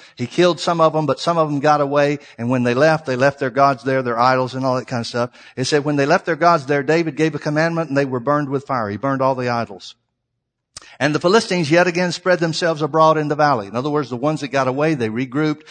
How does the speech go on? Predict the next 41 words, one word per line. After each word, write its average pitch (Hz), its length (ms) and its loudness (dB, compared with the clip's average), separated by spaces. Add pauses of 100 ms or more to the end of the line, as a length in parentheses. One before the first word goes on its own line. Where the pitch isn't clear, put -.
(180)
and 110 120 -6
now 131 200 2
they're, 117 320 -2 (160)
uh, 113 380 -8
entrenched. 139 760 -4 (720)
Therefore 165 360 4
David 170 280 4
inquired 175 400 4
of 180 160 0
the, 180 260 0
again 208 360 2
of 175 100 -2
the 151 80 2
Lord. 135 240 2
Verse 156 200 0
fourteen, 190 540 -2 (160)
and 147 160 0
God 190 280 6
said 185 200 4
unto 175 200 2
them, 170 360 2 (520)
unto 165 240 2
him, 147 380 0 (220)
"Go 185 160 2
not 208 320 4
up 175 300 2
after 156 360 -2
them. 120 400 -2 (220)
Turn 220 240 0
away 202 320 2
from 151 260 -2
them 139 260 0
and 139 140 -2
come 196 220 2
upon 190 320 2
them 180 200 0
over 165 280 0
against 160 300 -4
the 160 60 -4
mulberry 131 460 0
trees." 92 420 -12